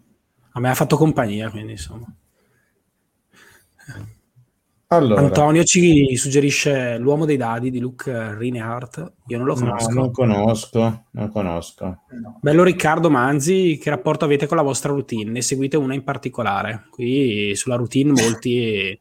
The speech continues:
Speaker 1: <laughs> suggeriscono di avere una routine prefissata, sempre la stessa, e,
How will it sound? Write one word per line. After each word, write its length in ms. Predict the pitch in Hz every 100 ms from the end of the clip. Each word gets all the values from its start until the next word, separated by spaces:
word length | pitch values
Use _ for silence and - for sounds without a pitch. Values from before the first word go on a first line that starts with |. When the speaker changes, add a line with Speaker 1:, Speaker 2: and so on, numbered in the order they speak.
| _ _ _ _
Speaker 1:
<laughs> 360 | _ _ _
suggeriscono 680 | - - 131 139 131 135 147
di 60 | 139
avere 160 | 131
una 120 | 131 127
routine 720 | 120 123 117 117 110 104 104
prefissata, 680 | 117 - 110 - 113 110 117
sempre 320 | - 117 113
la 80 | 110
stessa, 720 | - - 101 101 - 104 101
e, 300 | 95 92 -